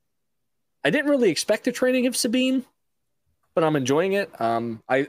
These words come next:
I, you know, I thought we're gonna get to Thrawn. How are we gonna get there?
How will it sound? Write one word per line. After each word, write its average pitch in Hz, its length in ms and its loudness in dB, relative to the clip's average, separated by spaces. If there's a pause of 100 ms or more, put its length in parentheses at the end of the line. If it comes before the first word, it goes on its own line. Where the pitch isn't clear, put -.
I, 135 60 0
you 135 240 -2
know, 117 160 2
I 120 80 2
thought 147 240 -2
we're 135 80 0
gonna 160 240 2
get 143 100 -2
to 139 60 -4
Thrawn. 110 440 -2 (840)
How 185 180 0
are - 20 2
we 156 100 2
gonna 135 160 0
get 110 200 -2
there? 101 280 0